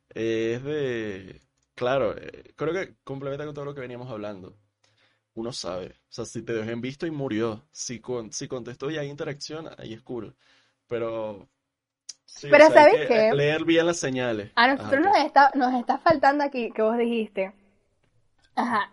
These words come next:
Speaker 2: diste el ejemplo de que es un buen mensaje, mensaje pa' empezar, ¿verdad?
Speaker 1: Ujú.
Speaker 2: No
Speaker 1: Ok, ok.
Speaker 2: diste, no, mentira, diste el que es el malo, como que el intenso, el baboso.
Speaker 1: Ajá.
Speaker 2: No diste
Speaker 1: El
Speaker 2: el
Speaker 1: bueno.
Speaker 2: bueno. Da el bueno,
Speaker 1: Ok,
Speaker 2: dale,
Speaker 1: ok.
Speaker 2: tíralo de una vez.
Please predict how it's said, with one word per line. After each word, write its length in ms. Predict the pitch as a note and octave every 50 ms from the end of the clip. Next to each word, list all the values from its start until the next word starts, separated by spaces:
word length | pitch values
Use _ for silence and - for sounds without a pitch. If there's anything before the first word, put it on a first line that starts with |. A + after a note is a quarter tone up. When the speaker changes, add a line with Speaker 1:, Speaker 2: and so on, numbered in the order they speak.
| _ -
Speaker 2:
diste 440 | - G#3+ A3+ A#3+ A#3+ C#4 C#4+ D#4 D#4
el 100 | D4+ D4
ejemplo 500 | C#4 C4 C#4+ D4 D4+ E4 E4 E4 D#4+ D#4+
de 260 | D4 C4+ A#3+ A3 A3+ _
que 80 | - G#3+
es 80 | G#3+ A#3+
un 180 | C4+ C#4 B3+
buen 220 | A#3 B3 C4 C4 B3+
mensaje, 540 | B3 C4 B3+ - - B3+ A#3+ B3 B3 - -
mensaje 500 | A3+ G#3 G#3 G#3+ A3 - G#3+ A#3 A#3+ A#3+
pa' 120 | A#3 - A3
empezar, 640 | G#3 G3 G3 - F#3 F3+ - - F#3 F3 B2+ - - - - - _ _ - - _ _
¿verdad? 480 | - G3 F#3 F#3 F#3+ G3 A3 B3+ D4 D4+ _ -
Speaker 1:
Ujú. 400 | - B3+ B3+ F3 B2+ C#3+ D3+ D3+ _ _ _ _ _ _
Speaker 2:
No 200 | - A#3+ A#3+ B3
Speaker 1:
Ok, 60 | B3+ B3+ D4 D4+
ok. 100 | - -
Speaker 2:
diste, 240 | C#4 C4+ C#4 C4+ - _ _ _
no, 180 | - G#3+ A#3+ A3+
mentira, 260 | A3+ A3 A3 G#3 G3+
diste 320 | G#3+ A3 A#3 - C#4+ C#4+ C#4
el 80 | C4+ C4+
que 100 | - A3
es 100 | A3 -
el 120 | C4+ A#3+ A3+
malo, 460 | A3 A#3 A3+ G#3+ F#3+ F#3+ F#3+ F#3+ F#3+
como 240 | - A3 A3 A3 G#3
que 120 | G#3 G#3+ G3+
el 80 | G3 G3
intenso, 540 | F#3+ G3 G3+ - A3+ G#3+ G3+ G3+ G#3 G#3
el 80 | G3 F#3+
baboso. 640 | G3 G3 F#3+ G#3+ A3 G3+ G3 G3+ - - D3+ - - -
Speaker 1:
Ajá. 380 | - A2 A#2 A#2+ - A#2 A#2 - _ -
Speaker 2:
No 160 | G#3+ G#3+ A#3 A#3+
diste 220 | A3+ A#3 - -
Speaker 1:
El 40 | E4+ F4 E4+
Speaker 2:
el 100 | C4+ B3+
Speaker 1:
bueno. 0 |
Speaker 2:
bueno. 560 | A#3 A3+ A#3 B3+ B3 A#3 G#3 G3 F#3+ F#3+ G3+ -
Da 200 | A#3+ G3+ G3 G3+
el 80 | A3
bueno, 320 | B3+ C#4+ D4 D#4+ F4 F4 E4
Speaker 1:
Ok, 20 |
Speaker 2:
dale, 360 | B3+ A#3+ A#3 A#3 B3+ C#4 C#4+
Speaker 1:
ok. 20 | -
Speaker 2:
tíralo 280 | - A3+ A3+ A#3+ A#3+
de 60 | B3 C4
una 140 | C#4 C#4+
vez. 300 | D4+ D4+ D4 C#4+ D4 D4